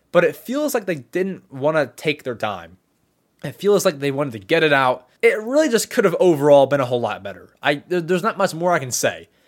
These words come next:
It was great otherwise. I'm not trying to bring it down. It was a phenomenal game before I get any hate. But, I mean, go and replay that game and tell me it could not have used more time and more effort.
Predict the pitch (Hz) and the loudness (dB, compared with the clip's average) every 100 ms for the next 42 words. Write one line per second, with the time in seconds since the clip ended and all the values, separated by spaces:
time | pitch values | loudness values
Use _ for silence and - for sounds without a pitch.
0 | _ _ - 196 175 123 285 285 233 339 | _ _ 0 2 2 2 2 4 2 4
1 | 185 156 240 - 170 247 285 233 147 - | 4 4 2 -4 -4 -4 -4 -4 -6 -10
2 | 143 147 160 196 151 196 294 185 233 202 | -18 -2 0 0 2 2 2 0 2 2
3 | 175 160 135 214 294 190 127 220 233 123 | 2 0 2 2 4 2 2 0 0 -4
4 | 127 170 185 160 143 165 151 107 175 104 | -4 -2 0 0 0 -2 -2 0 -2 -2
5 | - 139 147 139 - _ 131 180 190 175 | -6 4 4 4 -4 _ -4 0 0 0
6 | 131 269 311 202 147 196 202 196 180 170 | 2 4 4 -2 -2 -2 -2 0 2 2
7 | 147 147 151 123 - 180 196 202 185 _ | 2 -2 -4 -6 -2 0 0 -2 -4 _
8 | - 143 180 151 160 165 131 156 135 143 | -10 -6 -4 2 2 0 -2 -2 -2 -2
9 | 156 143 143 143 143 127 139 131 131 123 | -2 -2 -2 0 0 0 -2 0 0 -2
10 | 131 131 117 110 - 90 | -2 -2 0 -4 -8 -20